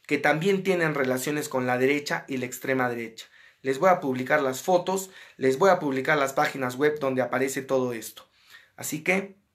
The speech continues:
queridos amigos, saquen sus propias conclusiones. Yo no confío en ninguno, en ninguno.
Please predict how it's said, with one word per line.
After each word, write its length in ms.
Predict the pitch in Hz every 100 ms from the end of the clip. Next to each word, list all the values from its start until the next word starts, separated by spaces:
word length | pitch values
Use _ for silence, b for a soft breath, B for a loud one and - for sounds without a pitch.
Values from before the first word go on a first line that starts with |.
| _ _ _ _ _ _ _
queridos 320 | 127 131 131
amigos, 480 | 131 143 147 - b b
saquen 400 | - - 180 175
sus 160 | 131 120
propias 320 | 135 143 175
conclusiones. 880 | - 120 120 120 143 143 147 151 b b _
Yo 120 | 127
no 160 | 131 131
confío 600 | 123 123 143 139 - _
en 180 | 127 127
ninguno, 480 | 127 131 127 110 - _ _ _
en 180 | 147 143
ninguno. 480 | 147 151 143 127 -